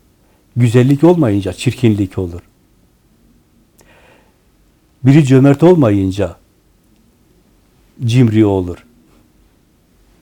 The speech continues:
Evet, bunu böyle anlamak lazım. Yoksa Allah onu şer için yaratmış, hangi isimleriyle devam ediyor diye sorulduğunda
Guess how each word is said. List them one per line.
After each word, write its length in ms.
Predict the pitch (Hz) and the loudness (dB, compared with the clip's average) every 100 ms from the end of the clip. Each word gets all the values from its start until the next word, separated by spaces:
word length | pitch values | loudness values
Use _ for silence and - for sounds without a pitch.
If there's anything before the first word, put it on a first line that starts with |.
| _ _ _ _ _ - | _ _ _ _ _ -14
Evet, 180 | 90 85 | -12 -8
bunu 300 | 113 113 131 | -2 0 0
böyle 180 | 120 139 | 0 -2
anlamak 440 | 107 104 104 98 104 | -2 -4 -6 -6 -8
lazım. 280 | 101 160 - - _ - | -6 -8 -10 -20 _ -2
Yoksa 280 | 160 160 | -2 -2
Allah 420 | 120 113 127 143 _ _ _ _ _ _ _ _ _ _ _ _ _ _ | -4 -2 -4 -6 _ _ _ _ _ _ _ _ _ _ _ _ _ _
onu 340 | 120 123 131 143 _ _ _ _ _ _ _ _ _ | -2 2 2 0 _ _ _ _ _ _ _ _ _
şer 260 | - 151 139 | -4 0 0
için 320 | 113 - 107 | -2 -6 -4
yaratmış, 640 | 107 110 - 156 175 - _ _ _ _ _ _ _ _ _ _ _ | -2 -2 -2 -4 -4 -18 _ _ _ _ _ _ _ _ _ _ _
hangi 320 | - 139 117 | 0 0 0
isimleriyle 560 | 107 117 110 107 107 107 | -4 -2 -2 -2 -2 -2
devam 300 | 117 139 107 | 0 0 -2
ediyor 360 | 101 107 101 | -4 -6 -4
diye 140 | 107 104 | -4 -2
sorulduğunda 680 | 123 113 107 117 113 180 | -2 -2 -2 -2 -2 -4